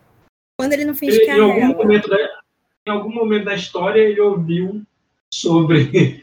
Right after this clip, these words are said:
Speaker 2: <laughs> sobre o diabo e falou assim, "Pô, vou, vou, vou usar essa alegoria aí, porque o pessoal tem medo. Vou, vou usar, vou usar."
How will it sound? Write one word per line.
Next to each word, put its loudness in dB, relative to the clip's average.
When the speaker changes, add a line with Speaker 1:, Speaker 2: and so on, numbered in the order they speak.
Speaker 2:
<laughs> -20
sobre 0
o 0
diabo 0
e 0
falou -4
assim, -8
"Pô, 0
vou, -2
vou, -10
vou -12
usar -4
essa -12
alegoria 0
aí, 2
porque -8
o -10
pessoal -6
tem -2
medo. -2
Vou, -2
vou -2
usar, -6
vou -6
usar." -6